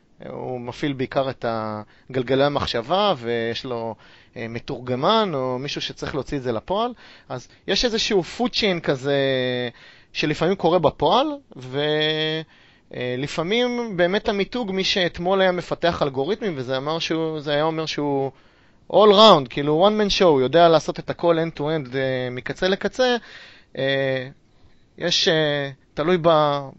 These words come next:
בטיימליין, אה, מישהו כזה יכול להתאפס בתור, "אוקיי, אז אני המפתח שפשוט מכיר את הדומיין,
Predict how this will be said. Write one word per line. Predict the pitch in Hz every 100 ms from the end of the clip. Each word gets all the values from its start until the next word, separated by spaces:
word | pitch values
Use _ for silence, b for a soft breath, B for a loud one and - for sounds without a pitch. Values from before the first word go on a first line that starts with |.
| -
בטיימליין, | 123 - 202 196 147 139 143
אה, | 147 139 139 139
מישהו | 151 156 165
כזה | 139 151
יכול | - 151
להתאפס | 143 - 160 147
בתור, | 135 160 156 151
"אוקיי, | 185 160 135 B B B -
אז | 127 143
אני | 160
המפתח | 214 214 - - 220 214
שפשוט | - - - 190
מכיר | 160 - 185 185
את | 185
הדומיין, | 139 131 156 240 226 220